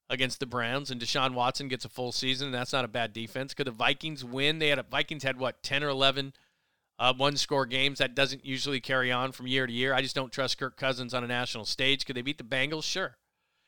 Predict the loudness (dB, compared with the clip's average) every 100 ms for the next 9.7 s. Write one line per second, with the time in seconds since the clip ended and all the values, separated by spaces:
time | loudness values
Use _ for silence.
0 | _ 0 4 4 2 -2 0 2 2 2
1 | -2 -2 0 2 4 2 2 0 2 2
2 | 2 0 0 0 -2 -4 -4 -4 -4 -6
3 | 2 4 4 2 _ _ _ _ -6 2
4 | 6 6 4 4 4 4 -2 -4 -6 -6
5 | -2 2 4 2 -2 -4 -2 -2 -2 0
6 | -2 0 0 0 -2 -8 -2 -2 -2 -8
7 | 2 4 4 -4 -8 _ _ _ 2 2
8 | 2 -2 0 0 -2 0 0 4 2 0
9 | -2 -4 -2 -2 -2 -2 -6